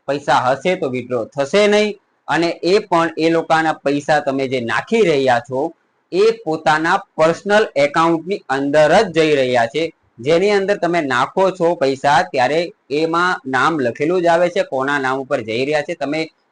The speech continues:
એ નામ તમે ચેક કરી શકો છો કે કોના નામ ઉપર જાય છે. એ નામ પણ ગમે એવા હોય છે, એની ઉપર તો તમને ખબર પડી જવી જોઈએ કે હું પૈસા ક્યાં નાખી રહ્યો છું.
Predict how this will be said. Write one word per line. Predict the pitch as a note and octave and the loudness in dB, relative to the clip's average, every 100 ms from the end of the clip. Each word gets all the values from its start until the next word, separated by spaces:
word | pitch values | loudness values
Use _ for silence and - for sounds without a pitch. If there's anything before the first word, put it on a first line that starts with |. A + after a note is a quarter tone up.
| - | -2
એ | D#3+ | -2
નામ | D3+ C3+ D#3+ F#3 | 0 0 0 0
તમે | F#3 G3 | -4 -4
ચેક | F#3+ - G3 - - | -6 -4 -6 -6 -2
કરી | C#3 E3+ | 0 2
શકો | F#3 F3+ F3+ G3 | 0 -2 0 -2
છો | F#3+ F#3 | 0 -4
કે | F#3+ | -6
કોના | - C#3+ D#3+ | -2 0 0
નામ | F3+ D#3+ F3 | 0 0 -2
ઉપર | E3+ F#3 | -2 -2
જાય | C#3 C3 C#3+ E3+ | 0 2 2 2
છે. | F#3+ F#3+ F#3 _ _ - | -2 -6 -6 _ _ -6
એ | D3+ | -4
નામ | C3 C3 D#3 | 0 -2 -4
પણ | - F#3 D#3+ | -2 -2 0
ગમે | C#3 D3+ | -2 0
એવા | F3 F3+ | 2 2
હોય | D3 C3 D#3+ | 2 2 0
છે, | F#3 F3 C#3 | -2 -6 -6
એની | C3+ D#3+ | -2 -2
ઉપર | E3 F3 | -2 -2
તો | F3 | -2
તમને | F3 F#3 | -4 -4
ખબર | - D3 E3 | -6 -2 -4
પડી | E3+ C#3+ D#3+ | -2 -2 0
જવી | E3+ F3 F#3 | 2 0 0
જોઈએ | E3 F#3 | -2 -2
કે | F#3 | -2
હું | F3+ | -6
પૈસા | F3 D3 E3 F3 | -4 -6 -4 -6
ક્યાં | - D#3+ F#3+ E3 | -2 0 0 0
નાખી | C#3 D3 | -4 -4
રહ્યો | A#2+ G#2+ | -4 -4
છું. | G#2+ | -6